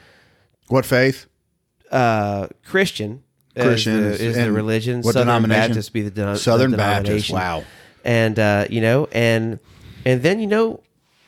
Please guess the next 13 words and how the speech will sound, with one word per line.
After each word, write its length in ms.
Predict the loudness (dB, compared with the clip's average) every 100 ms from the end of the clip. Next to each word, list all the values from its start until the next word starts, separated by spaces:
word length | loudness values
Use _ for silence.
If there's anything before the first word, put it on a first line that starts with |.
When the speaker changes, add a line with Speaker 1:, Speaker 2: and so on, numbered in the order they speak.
| _
Speaker 2:
the 160 | -4 -2
wheels 440 | 0 0 0 -2
just 200 | -2 -4
kinda 220 | -4 -4 -4
fell 280 | -2 -2 -2
off 140 | -4
everything 320 | -6 -4 -4
for 240 | -4 -4 -2
me. 220 | -4 -8 -16 -20 -14 -6
And 140 | 0
now 240 | 2 2
I'm 120 | 2 2
not, 340 | 2 0 -4